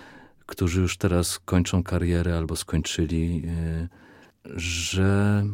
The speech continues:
ta świadomość chyba chęci robienia konkretnych rzeczy gdzieś też przychodzi z czasem. To znaczy, dojrzewamy do czegoś, coś nas coraz bardziej zaczyna interesować, bo jak się rozbiera ten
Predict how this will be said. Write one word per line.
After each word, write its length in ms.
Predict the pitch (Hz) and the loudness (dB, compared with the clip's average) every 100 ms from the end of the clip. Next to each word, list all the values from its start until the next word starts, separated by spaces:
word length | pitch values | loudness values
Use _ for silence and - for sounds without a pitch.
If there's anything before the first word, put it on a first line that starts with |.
| - _ _ - - | -8 _ _ -14 -4
ta 100 | 98 | -4
świadomość 960 | - 95 87 87 113 143 123 95 - | 0 0 0 2 4 6 4 2 -4
chyba 680 | - 110 98 95 95 92 95 - - - - _ _ - | -2 0 2 2 4 2 -2 -8 -20 -20 -20 _ _ -6
chęci 480 | - 104 123 - 101 | 2 4 4 4 4
robienia 380 | 90 104 104 | 6 4 4
konkretnych 680 | 90 104 92 - 117 - 107 | 2 2 2 4 0 4 2
rzeczy 300 | 95 104 - | 4 2 2
gdzieś 200 | 101 107 | 2 2
też 160 | - 98 | 0 -4
przychodzi 460 | - 101 107 98 98 | 0 2 4 4 2
z 100 | - | 2
czasem. 460 | 98 87 - 78 | 4 4 2 -4
To 120 | - | -2
znaczy, 560 | 82 92 92 - 95 95 - - - - | 2 2 2 2 2 2 -4 -18 -12 0
dojrzewamy 600 | 85 98 98 90 95 92 87 | 6 6 6 6 6 6 6
do 140 | 90 | 2
czegoś, 580 | - 92 82 87 85 - - - - | 2 2 4 4 2 -2 -18 -14 0
coś 260 | 98 90 | 4 6
nas 200 | 98 87 | 6 4
coraz 300 | - 95 87 | 4 4 4
bardziej 460 | 85 87 82 90 87 | 4 2 4 2 4
zaczyna 340 | 85 - 90 | 2 2 4
interesować, 680 | 82 80 87 - 85 82 80 | 4 2 -2 0 0 2 2
bo 240 | 87 87 - - - | 4 2 2 -4 -2
jak 100 | 98 | 2
się 120 | 101 | 4
rozbiera 420 | 95 90 113 110 | 4 6 4 4
ten 320 | - 98 95 | 4 4 4